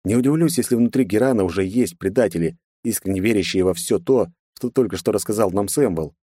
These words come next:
"Да уж, ситуация хуже некуда", довольно точно подвела итог всему произошедшему Ли.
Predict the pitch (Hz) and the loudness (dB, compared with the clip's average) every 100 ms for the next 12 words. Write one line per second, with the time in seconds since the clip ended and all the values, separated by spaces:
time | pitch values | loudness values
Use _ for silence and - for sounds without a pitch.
0 | _ _ _ _ _ _ _ _ - 156 | _ _ _ _ _ _ _ _ 0 4
1 | 147 160 165 170 - - - 160 156 156 | 4 4 0 -2 -12 -10 -4 0 2 2
2 | - 165 170 156 170 139 120 123 127 - | 0 0 0 0 2 2 2 2 0 -2
3 | _ _ _ _ - 85 87 90 87 87 | _ _ _ _ -6 0 2 2 2 0
4 | 117 104 101 87 90 95 92 87 92 101 | 0 0 -2 -2 0 2 4 2 2 0
5 | - - 87 87 87 87 85 85 90 - | 0 -6 -2 -2 0 0 0 0 -2 -2
6 | 90 98 104 80 | -2 0 0 -2